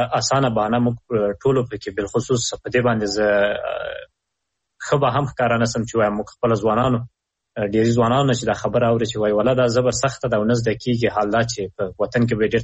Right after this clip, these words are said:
تعلیم هم کړی وي، تحصیل به مو هم کړی وي. نو دونه به راته دا ژبه سخته سي چې دوه کاله او درې کاله به م دلته تېر کړي وي، بیا به هم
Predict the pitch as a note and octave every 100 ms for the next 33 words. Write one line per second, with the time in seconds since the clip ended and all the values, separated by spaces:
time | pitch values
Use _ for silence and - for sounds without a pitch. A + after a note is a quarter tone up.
0 | A2 G#2+ B2 B2 A#2+ G#2+ G#2 G2 G2 F#2+
1 | G2 - A2+ G#2+ G#2 A2 B2 A#2 G#2+ G#2
2 | G2+ - _ _ _ _ _ - G#2 F#2+
3 | G2 C3 B2+ A#2 A2 A2 G#2+ G#2 C3 B2
4 | - C3 - A#2+ - A2 A#2 A#2 A#2+ A2
5 | G#2 A#2 A#2+ A2+ G#2+ G#2+ A2+ A#2+ - G#2+
6 | - B2+ B2+ A#2 A2 A2 G#2 A#2+